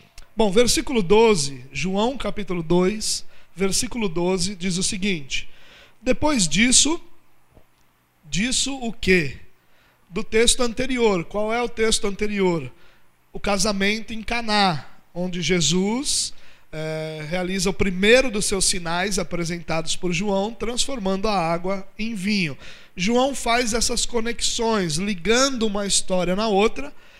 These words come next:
porém ele não está aqui, eh, tratando cronologicamente, no sentido de nos, nos apontar uma data exata, os,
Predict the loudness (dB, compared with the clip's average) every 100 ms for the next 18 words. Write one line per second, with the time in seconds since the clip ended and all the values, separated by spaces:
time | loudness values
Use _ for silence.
0 | -20 -14 -2 0 2 2 0 0 0 0
1 | 0 0 2 2 2 0 0 -2 -6 -6
2 | -4 -2 -2 -4 -6 -4 -2 0 -2 -4
3 | -6 -4 -2 0 4 6 4 0 -2 -2
4 | -2 0 2 4 2 2 0 -2 -4 0
5 | 2 2 0 -2 -2 -6 -14 -20 -8 -4
6 | -2 -2 0 0 0 0 0 0 -2 0
7 | 2 0 -2 -6 -6 -6 0 2 2 -2
8 | -2 -2 -2 -2 0 0 2 0 2 2
9 | 0 0 -4 -4 -2 0 -2 -4